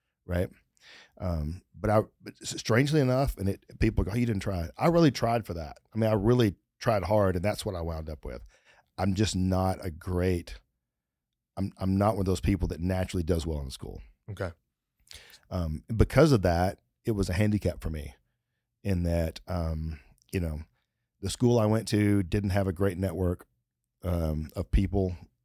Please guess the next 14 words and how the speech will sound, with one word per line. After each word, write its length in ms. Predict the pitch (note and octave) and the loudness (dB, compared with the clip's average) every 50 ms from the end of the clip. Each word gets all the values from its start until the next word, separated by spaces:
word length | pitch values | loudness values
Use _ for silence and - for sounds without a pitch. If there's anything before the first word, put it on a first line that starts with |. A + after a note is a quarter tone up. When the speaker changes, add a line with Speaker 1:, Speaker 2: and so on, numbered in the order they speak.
| _ | _
Speaker 1:
to 100 | - F2+ | -6 -2
go 260 | F2 F#2+ F2 E2+ F2 | 0 2 2 2 0
find 320 | - - - F#2 F2 F2 F2 | -2 -4 -8 -6 -6 -4 -4
it. 100 | F2 E2+ - - - - - | -6 -6 -8 -12 -20 -18 -10
So, 200 | - - B2 A2 - - | -6 -4 -4 -4 -4 -6
so 160 | - - B2+ | -6 -6 -4
I 120 | - - A#2 | -2 0 0
literally 580 | A2+ G#2+ G#2+ G#2 A2+ B2 C#3 C#3 C3 A#2 G#2+ | 2 2 2 4 6 8 8 8 8 6 4
had 280 | F2+ F2+ G#2+ G2+ F#2+ E2+ | 4 4 2 2 0 -2
to 40 | G2+ | -2
go 440 | F#2 - G2 F#2+ F#2 F2+ F2 F2+ E2+ F2+ - _ _ _ _ _ _ _ _ _ _ _ _ _ _ _ _ _ _ _ _ _ _ _ _ _ _ _ _ _ _ - | 0 2 4 4 4 4 2 0 -2 -6 -12 _ _ _ _ _ _ _ _ _ _ _ _ _ _ _ _ _ _ _ _ _ _ _ _ _ _ _ _ _ _ 4
do 160 | G#2+ G#2+ A2 | 6 6 6
something 520 | - - G2 F#2 E2+ - F#2 F2+ F2+ F2 | 6 4 0 0 0 -2 -2 -2 -2 0
that 400 | E2+ E2+ E2+ E2 E2 F2+ F2 - | 0 0 0 0 0 -2 -4 -6